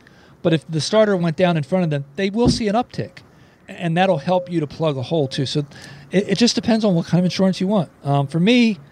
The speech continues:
I'm generally not doing it. Um,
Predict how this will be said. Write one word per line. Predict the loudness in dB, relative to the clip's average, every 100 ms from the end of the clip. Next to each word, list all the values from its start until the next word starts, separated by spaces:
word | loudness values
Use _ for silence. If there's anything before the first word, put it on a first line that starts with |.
| -20 -20 -20 _ -4
I'm | 0 0
generally | 2 2 4 2
not | 2 2 2 0 -4 -6
doing | -2 0 0
it. | -2 -4 -12 -14
Um, | -2 0 2 0 -4